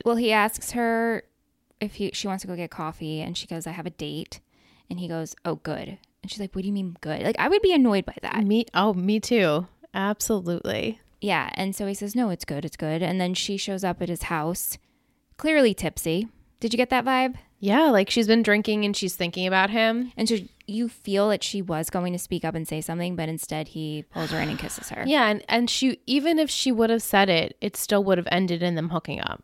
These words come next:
Speaker 1: Correct.
Speaker 2: Because there was no way she was leaving there with her head held high and saying, like, "I completely put my foot down in this situation."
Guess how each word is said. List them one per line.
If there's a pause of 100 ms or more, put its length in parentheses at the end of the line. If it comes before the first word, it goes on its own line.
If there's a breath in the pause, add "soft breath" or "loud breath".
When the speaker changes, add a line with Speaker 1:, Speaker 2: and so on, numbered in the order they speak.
(160)
Speaker 1:
Correct. (100)
Speaker 2:
Because
there
was
no
way
she
was
leaving
there
with (240 soft breath)
her
head
held
high
and
saying,
like,
"I
completely
put
my
foot
down
in
this
situation."